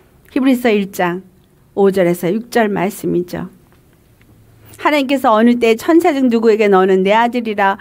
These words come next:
오늘 내가 너를 낳았다." 하셨느냐는 거예요. 언제 나는 그에게 아버지가 되고 그는 내게 아들이 되리라 하셨느냐.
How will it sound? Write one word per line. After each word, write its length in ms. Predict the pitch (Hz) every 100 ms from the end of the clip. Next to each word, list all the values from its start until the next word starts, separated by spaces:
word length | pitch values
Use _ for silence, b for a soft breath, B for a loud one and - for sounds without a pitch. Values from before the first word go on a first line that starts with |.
| B
오늘 260 | - 220 202
내가 240 | 196 185 190
너를 460 | 196 220 226 247
낳았다." 720 | 226 254 277 302 - 262 269 - B
하셨느냐는 840 | - 311 311 277 220 185 170 143 143
거예요. 260 | - - 190 - B B B
언제 420 | 247 254 254 247
나는 320 | 240 247 254
그에게 320 | 247 226 214
아버지가 540 | 208 214 240 240 226 208
되고 280 | 202 202
그는 300 | 196 277 294
내게 260 | 277 226 240 240 B
아들이 500 | 226 226 233 269 285
되리라 420 | 247 226 226 226
하셨느냐. 720 | 233 233 202 87 80 - 190